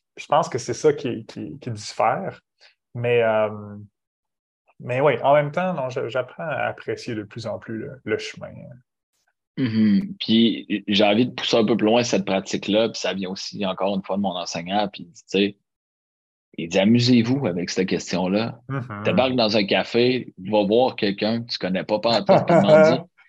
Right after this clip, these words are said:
Speaker 2: Tu penses que je devrais faire quoi avec ma vie ? » C'est comme
Speaker 1: Wow.
Speaker 2: d'aller directement, tu peux le demander à un ami, tu peux, tu comme, la vie va prendre toutes sortes de moyens pour passer son message.
Speaker 1: Mhm,
Speaker 2: Fait que,
Speaker 1: mhm.
Speaker 2: comme,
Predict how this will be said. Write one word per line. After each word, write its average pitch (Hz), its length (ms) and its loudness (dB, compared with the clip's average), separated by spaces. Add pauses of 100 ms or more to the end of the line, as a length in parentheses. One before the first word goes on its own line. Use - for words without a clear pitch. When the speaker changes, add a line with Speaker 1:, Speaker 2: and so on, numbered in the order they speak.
(440)
Speaker 2:
Tu - 60 -20
penses 113 220 0
que 110 100 2
je 98 60 -2
devrais 92 280 2
faire 90 280 -4
quoi 101 140 -4
avec 101 120 -12
ma 90 140 -12
vie ? » 90 180 -12 (1080)
C'est 101 120 -6
comme 101 400 2
Speaker 1:
Wow. 143 400 8 (340)
Speaker 2:
d'aller 123 320 4
directement, 123 540 4
tu - 100 -8
peux 127 60 2
le 120 60 4
demander 127 320 4
à - 20 2
un 131 120 -2
ami, 156 480 -4
tu - 120 -14
peux, 135 280 -2
tu - 120 -12
comme, 131 280 0 (1040)
la 110 280 2
vie 165 240 0
va 139 180 4
prendre 139 680 -6
toutes - 180 -8
sortes 151 200 -2
de 143 100 0
moyens 131 420 -4
pour 110 160 -8
passer 101 320 -6
son 101 140 -10
message. 101 460 -4
Speaker 1:
Mhm, 139 340 -4
Speaker 2:
Fait 95 100 -2
que, 123 240 -10
Speaker 1:
mhm. 127 440 -4
Speaker 2:
comme, 107 360 0